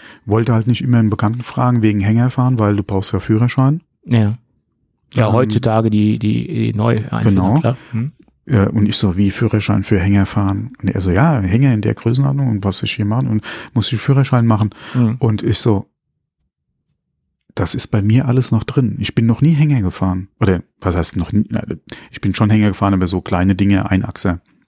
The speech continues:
Speaker 2: Ja, ja, so ein
Speaker 1: Mal ein
Speaker 2: Klaufix,
Speaker 1: bisschen
Speaker 2: ja.
Speaker 1: vorwärts, ein bisschen vorwärts fahren und das war's ja, aber
Speaker 2: Mhm.
Speaker 1: groß nix irgendwie mit Rangieren oder gro-, oder große Anhänger. Da hab ich auch, da hab ich auch gesagt, wenn ich heute sagen würde, gerade Camping oder so, ja, du hättest einen Anhänger, ich würd wahrscheinlich schon mal in die Fahrschule gehen und würd mal sagen, „Hier, Freund, ich brauch mal ein paar Stunden,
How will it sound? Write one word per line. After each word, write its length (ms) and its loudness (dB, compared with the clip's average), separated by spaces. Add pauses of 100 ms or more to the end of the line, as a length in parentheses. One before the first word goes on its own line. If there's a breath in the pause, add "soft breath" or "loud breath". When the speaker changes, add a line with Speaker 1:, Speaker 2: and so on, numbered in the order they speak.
(120)
Speaker 2:
Ja, 80 0
ja, 200 0
so 100 -8
ein 20 -8
Speaker 1:
Mal 0 -
ein 100 -12
Speaker 2:
Klaufix, 360 2
Speaker 1:
bisschen 180 0
Speaker 2:
ja. 80 -4
Speaker 1:
vorwärts, 340 0 (340 loud breath)
ein 60 -6
bisschen 220 0
vorwärts 320 0
fahren 260 0
und 160 0
das 160 0
war's 240 2
ja, 140 -2
aber 120 0
Speaker 2:
Mhm. 120 0
Speaker 1:
groß 260 0
nix 180 0
irgendwie 220 0
mit 220 -4
Rangieren 480 2
oder 160 2
gro-, 160 -2
oder 180 0
große 340 0
Anhänger. 420 -2 (420 loud breath)
Da 60 0
hab 80 0
ich 60 0
auch, 160 2 (360 loud breath)
da 80 0
hab 80 0
ich 100 0
auch 80 2
gesagt, 160 2
wenn 120 2
ich 180 -2
heute 400 0
sagen 320 0
würde, 260 0 (100)
gerade 280 0
Camping 380 0
oder 200 0
so, 180 0
ja, 160 -2
du 80 -2
hättest 220 -2
einen 80 -2
Anhänger, 300 2
ich 160 -6
würd 160 -2
wahrscheinlich 340 0
schon 140 -2
mal 60 -2
in 40 -2
die 60 -2
Fahrschule 440 0
gehen 220 2
und 100 0
würd 180 0
mal 60 4
sagen, 220 0
„Hier, 140 0
Freund, 260 0
ich 100 -6
brauch 140 -2
mal 80 -2
ein 80 -2
paar 140 -2
Stunden, 380 -4